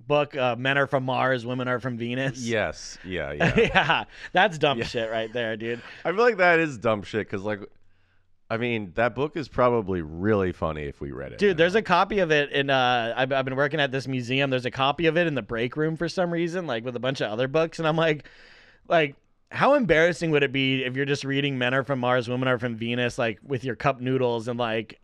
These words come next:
Speaker 1: your other coworkers come in and see you reading that? <laughs> Like,
Speaker 2: <laughs>
Speaker 1: They're like, "Dude, that book, like, what the fuck?"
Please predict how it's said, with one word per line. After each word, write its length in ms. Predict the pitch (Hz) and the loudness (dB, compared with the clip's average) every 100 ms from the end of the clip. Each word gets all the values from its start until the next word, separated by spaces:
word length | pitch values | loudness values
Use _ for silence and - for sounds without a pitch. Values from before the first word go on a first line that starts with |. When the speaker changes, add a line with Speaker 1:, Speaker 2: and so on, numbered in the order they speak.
| _ | _
Speaker 1:
your 180 | 135 143 | 0 2
other 220 | 139 143 | 4 2
coworkers 500 | 135 131 135 127 123 | 2 2 2 0 -2
come 160 | 139 127 | -2 0
in 140 | 123 | 0
and 100 | 117 | -4
see 220 | - 135 | -6 -6
you 180 | 120 120 | -4 -4
reading 400 | 101 107 101 95 95 - | -4 -6 -8 -10 -8 -4
that? 280 | 190 - 214 - | -4 -4 -8 -8
<laughs> 60 | - | -2
Like, 640 | 254 269 - 294 - 147 - - | 0 0 -2 -8 -6 -6 -6 -10
Speaker 2:
<laughs> 180 | - - _ - - - | -12 -12 _ -14 -12 -4
Speaker 1:
They're 140 | 208 165 | 2 6
like, 260 | 214 202 151 | 4 2 -2
"Dude, 400 | - 233 175 151 | 4 4 4 2
that 320 | 156 214 147 | 2 2 0
book, 200 | 220 226 - - | 0 -2 -10 0
like, 220 | 170 131 | 0 0
what 180 | 139 147 | -6 -6
the 80 | 123 | -6
fuck?" 280 | 117 101 | -6 -6